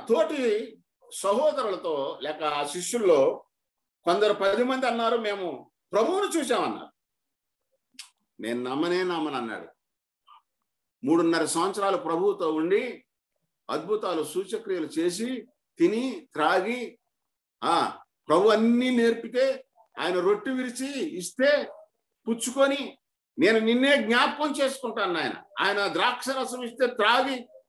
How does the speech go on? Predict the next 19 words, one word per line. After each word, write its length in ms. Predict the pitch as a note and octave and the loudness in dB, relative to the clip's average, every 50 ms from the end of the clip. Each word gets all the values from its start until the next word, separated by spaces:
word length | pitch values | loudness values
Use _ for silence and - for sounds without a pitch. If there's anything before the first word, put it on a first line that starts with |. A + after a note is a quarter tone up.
| _ _ _ _ _ _ - | _ _ _ _ _ _ 2
నీ 160 | B2+ F3 A3 | 6 6 6
రక్తం 480 | A3+ A#3 A#3+ A#3 - - C#4 C#4+ C#4+ C#4+ | 8 6 4 0 0 -2 -2 0 0 2
నేను 160 | C#4+ C#4 C#4 | 2 2 0
జ్ఞాపకం 640 | A#3+ F#3 E3+ F3+ G3 B3 D4 - C#4+ D4+ D#4 D#4 C4+ - | 0 0 2 2 4 4 4 2 0 0 0 0 0 -2
చేసుకుంటాను, 500 | C#4 C4 - - B3 A3 - G#3+ E3+ D3+ | -2 -2 -4 -6 -8 -6 -4 -4 -2 0
నిన్ను 280 | E3+ G#3 A#3 A3+ A3 A3+ | 0 0 0 0 0 0
విడిచిపెట్టనని" 1040 | B3 C#4 D#4 D#4+ D4+ - D#4 B3+ E4 E4+ E4+ E4+ E4 E4 E4 D#4 C4+ F3+ - - - _ _ _ _ _ _ _ _ _ _ _ _ _ _ _ _ _ _ _ _ _ _ _ _ _ - | 2 4 2 2 2 0 -2 0 2 2 2 2 0 0 0 0 -2 -4 -6 -8 -14 _ _ _ _ _ _ _ _ _ _ _ _ _ _ _ _ _ _ _ _ _ _ _ _ _ -14
ఒక 160 | - A2+ A2+ D3+ C#3+ C#3 B2 G#2+ F#2 E2+ - - - _ _ _ _ _ _ _ - | -12 -8 -4 -2 0 0 0 -2 -4 -8 -12 -16 -20 _ _ _ _ _ _ _ -4
తీర్మానం 540 | F3 A#3+ C#4+ D4 C#4 C#4+ D4 C#4+ C#4 B3 A#3+ A#3 | -2 -2 0 0 0 0 0 0 0 -2 -2 -2
చేసినటువంటి 560 | A3 - G#3+ G#3 F#3 - F#3 F3 E3 D#3 D#3 | -2 -2 -4 -8 -8 -6 -6 -4 -2 -2 0
ఆ 80 | C#3+ | 0
వ్యక్తి 600 | C#3 C#3+ D3 D3+ D3 - E3 D3+ C#3 A#2+ - - _ _ _ - | 2 2 2 2 0 0 0 0 0 -2 -4 -8 _ _ _ -4
ఒక్కరోజు 500 | C3+ D3+ - - G#3+ G#3+ A3 A3 G#3+ G#3 | -4 -4 -2 0 2 4 4 4 2 0
కూటం 400 | G#3 G#3+ G3 F#3 F#3+ F#3 F3+ D#3+ | -2 -2 -2 -2 -2 -2 -4 -4
మానేస్తే 760 | D3 C#3+ C#3 C3+ B2+ A#2 - - - G#2+ F#2+ F#2 E2 - - _ _ _ _ _ _ _ _ - | -4 -2 -2 -2 -2 -4 -6 -6 -6 -4 -4 -4 -6 -8 -12 _ _ _ _ _ _ _ _ 4
ఏం 160 | A#2+ C#3 D#3 | 6 6 8
జరిగింది? 560 | D#3+ E3 E3 D#3+ D#3+ D#3 D#3 F3 G#3 G#3 - - _ _ _ - | 8 8 8 8 8 8 8 6 4 2 0 -10 _ _ _ -8
అవిశ్వాసం 960 | - A#2 C#3 D#3 D3+ - - E3 D#3+ D#3 D#3 D3 - D#3 D#3+ A#3 C4+ G3+ A#2+ - _ _ _ _ _ - - _ _ _ _ _ - - | -2 2 2 4 4 2 2 0 2 0 0 0 -2 -2 -4 -4 -6 -8 -12 -14 _ _ _ _ _ -20 -20 _ _ _ _ _ -12 -10
వచ్చింది. 640 | F#2+ F2+ E2+ E2+ F2 E2+ E2+ E2+ E2 D2+ C#2+ - | -10 -10 -10 -12 -14 -14 -16 -18 -18 -18 -18 -20